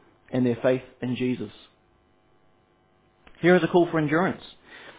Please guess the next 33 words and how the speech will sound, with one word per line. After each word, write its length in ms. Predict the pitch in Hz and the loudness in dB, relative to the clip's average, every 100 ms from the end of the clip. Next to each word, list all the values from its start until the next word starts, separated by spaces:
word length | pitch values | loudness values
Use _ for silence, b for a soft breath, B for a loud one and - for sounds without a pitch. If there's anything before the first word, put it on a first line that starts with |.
| B - | B -6
And 100 | 139 | 6
so 100 | 180 | 8
when 160 | 180 202 | 10 10
we 80 | 208 | 8
read 220 | 254 285 | 8 6
about 180 | 254 196 | 8 8
the 80 | |
last 300 | 202 208 196 - | 8 6 6 2
judgment, 420 | 190 - 127 - | 2 2 -4 2
we 120 | 156 | 2
read 240 | 175 220 | 6 4
about, 360 | 214 208 175 - B B | 6 6 4 2 B B
uh, 420 | - 147 143 123 - | 4 8 8 6 0
the 80 | 139 | 2
second 300 | - 202 185 | 4 6 4
death 220 | 156 151 117 - _ b b - | 2 0 -2 -18 _ b b 0
and 240 | 143 139 | 2 2
the, 60 | 131 | 2
and 100 | 143 | 4
the 80 | 156 | 4
torment 420 | 151 208 202 185 | 6 6 6 2
for 80 | - | 2
those 240 | 160 165 165 | 6 6 6
whose 220 | 160 135 | 2 2
names 360 | 151 160 156 | 4 4 2
are 40 | 139 | 2
not 180 | 156 147 | 0 2
written 220 | 147 143 | 0 0
in 120 | 131 | 0
the 80 | 120 | 2
book 160 | 139 | 0
of 100 | 139 | 0
life. 240 | 135 123 | 2 2